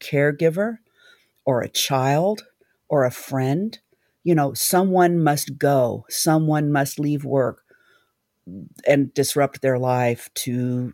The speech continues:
to help somebody recover or deal with the impact of a fall. So when people ask me who the audience is, I'm like, everyone who walks around,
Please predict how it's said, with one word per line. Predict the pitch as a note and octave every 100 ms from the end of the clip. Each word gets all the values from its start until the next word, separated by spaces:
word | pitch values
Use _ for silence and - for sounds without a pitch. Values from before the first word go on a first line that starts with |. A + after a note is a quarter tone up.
| -
to | - C#3
help | B2+ F#3 -
somebody | F3 D3 C#3 C#3
recover | C3+ C3+ F3 - C3 C#3 - _ _
or | D#3+ D#3
deal | D3 D#3+ D3+
with | C#3+
the | C3+
impact | C3+ C3+ C#3 C3
of | B2+
a | A#2+
fall. | - C3 A#2+ G#2+
So | - C3+ B2+ C3 _ _ - _ _ _ _ _ _ _ _ _ _ _ _
when | D#3+ E3+
people | G#3 G#3+ F#3+
ask | F3+ F#3+
me |
who | E3 E3
the | C#3+
audience | C3 C#3+ D#3 D#3+
is, | D#3+ D#3+
I'm | D#3
like, | C#3
everyone | D#3+ E3 F#3 F3+
who | D#3+
walks | C#3+ D3 D#3 -
around, | D3 C#3 C#3+ B2+ A2 A2